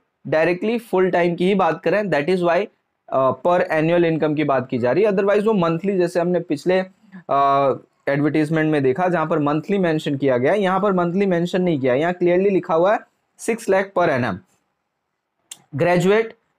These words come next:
post graduate, यहाँ पर देखिए criteria है, वहाँ पे clearly mention था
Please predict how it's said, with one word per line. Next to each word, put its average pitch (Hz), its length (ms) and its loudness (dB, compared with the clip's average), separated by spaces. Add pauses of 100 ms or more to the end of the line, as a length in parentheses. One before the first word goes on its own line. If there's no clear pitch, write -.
(120)
post 190 280 4
graduate, 180 560 2 (280)
यहाँ 156 340 0
पर 180 120 0
देखिए 175 280 0
criteria 156 540 0
है, 151 140 0
वहाँ 139 300 0
पे 190 140 0
clearly 170 400 2
mention 170 440 -2
था 175 320 0